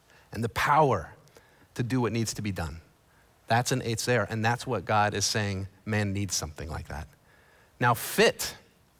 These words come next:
neged, corresponding to the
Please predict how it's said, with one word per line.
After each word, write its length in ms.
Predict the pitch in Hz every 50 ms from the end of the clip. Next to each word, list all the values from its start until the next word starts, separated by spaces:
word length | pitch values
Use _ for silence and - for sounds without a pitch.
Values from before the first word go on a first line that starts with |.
| _ _ _
neged, 560 | 120 120 120 120 113 135 160 202 202 151 - - - - - _ _ _ _ _ _ _ _ _ - - _ _ _
corresponding 920 | - - 160 175 180 170 - - - - 147 143 151 156 156 165 160 156 156
to 140 | - -
the 180 | 110 107 101